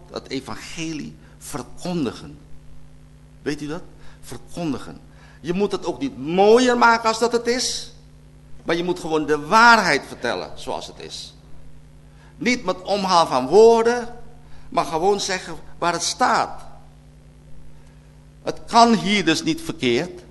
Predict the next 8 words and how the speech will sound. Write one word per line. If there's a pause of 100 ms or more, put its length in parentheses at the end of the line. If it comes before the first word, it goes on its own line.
(960)
alhoewel
wij
altijd
wel
een
fout
kunnen
maken,